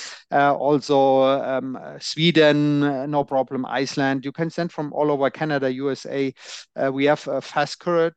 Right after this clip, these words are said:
to-, courier service, FedEx, whatever, two, three days, you all get the samples here in. Um, g-, have them in two days, three days finished. Um, so you can send from everywhere in the world, but not from these countries where, uh, we ca-, don't come in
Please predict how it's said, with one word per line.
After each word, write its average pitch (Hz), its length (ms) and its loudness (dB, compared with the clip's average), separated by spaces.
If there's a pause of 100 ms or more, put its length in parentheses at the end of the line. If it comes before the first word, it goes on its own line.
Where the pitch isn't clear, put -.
to-, - 160 -14 (120)
courier 151 460 2
service, 131 800 -4
FedEx, 135 400 -2
whatever, 123 340 -4
two, - 200 -8
three 131 200 -6
days, 139 360 2
you 117 120 -18
all 135 160 -2
get 120 180 -4
the 117 80 -14
samples 127 580 -4
here 123 260 -2
in. 170 220 2 (480)
Um, 139 640 2
g-, - 140 -8
have 147 200 -2
them 147 180 2
in 131 100 0
two 139 300 -8
days, 127 320 -2 (120)
three 139 120 -4
days 123 240 -2
finished. 196 400 -2 (400)
Um, 143 280 2
so 180 160 -2
you 196 100 0
can 180 160 0
send 170 180 -4
from 151 160 -6
everywhere 160 480 0
in 151 60 -4
the 151 60 -10
world, 151 220 -4
but 131 140 -4
not 147 200 -8
from 143 240 -8
these 139 340 -2
countries 135 800 -2
where, 127 580 2
uh, 127 320 -10
we 139 300 -2
ca-, - 280 -6
don't 139 220 0
come 131 240 -2
in 147 320 2